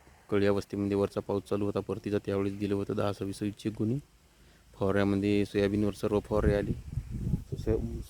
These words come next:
तुरीवर सोयाबीनसोबतचीच फवारे आली. आणि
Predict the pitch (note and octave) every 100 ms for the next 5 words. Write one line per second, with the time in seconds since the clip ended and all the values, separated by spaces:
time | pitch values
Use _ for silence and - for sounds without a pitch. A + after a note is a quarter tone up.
0 | - - - A#2 A2 A2 A2 G#2+ A2 -
1 | - A#2+ A2 A2+ A2+ A2+ A#2 A#2+ - G#2+
2 | G#2 G#2+ A#2+ - _ _ - - - _
3 | - - - _ - - - - A2 A2+
4 | A2 A2 A2